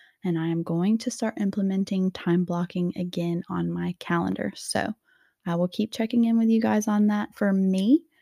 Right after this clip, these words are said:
and I hope that it blesses you. And don't worry, friends.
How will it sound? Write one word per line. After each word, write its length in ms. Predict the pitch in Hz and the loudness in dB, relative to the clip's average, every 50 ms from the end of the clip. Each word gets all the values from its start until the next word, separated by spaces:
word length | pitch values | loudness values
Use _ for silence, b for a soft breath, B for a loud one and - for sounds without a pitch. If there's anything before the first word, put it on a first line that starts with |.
| _ _ _ _ _ _ | _ _ _ _ _ _
and 80 | - 185 | -6 -6
I 60 | 185 | -4
hope 180 | - - 180 - - | -2 -4 -6 -2 -2
that 120 | 190 190 | -2 -2
it 100 | - - | -2 -2
blesses 400 | - 202 202 - - 220 208 - | -2 -4 -2 -2 -4 -4 -2 0
you. 260 | 214 208 208 214 214 - b b b b b b b b _ - | 2 2 2 2 0 -2 b b b b b b b b _ -2
And 80 | 196 | 2
don't 180 | 196 214 262 - | 4 6 6 8
worry, 240 | 240 254 247 247 247 | 8 10 10 10 10
friends. 720 | 240 - 233 226 233 226 226 226 226 226 220 - - | 8 6 6 6 8 8 8 8 8 6 4 2 -6